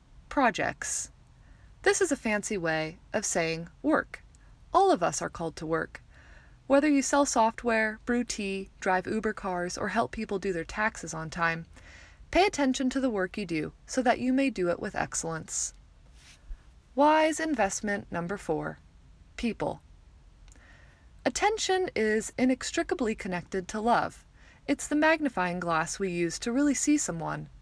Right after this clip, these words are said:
to know them. Each person we encounter holds within them an entire world of dreams, fears, quirks, secrets, and stories. If we choose to,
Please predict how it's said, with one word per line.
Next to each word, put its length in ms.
to 100
know 180
them. 300
Each 260
person 420
we 120
encounter 680
holds 300
within 360
them 220
an 100
entire 460
world 580
of 160
dreams, 720
fears, 600
quirks, 600
secrets, 560
and 140
stories. 640
If 180
we 60
choose 460
to, 340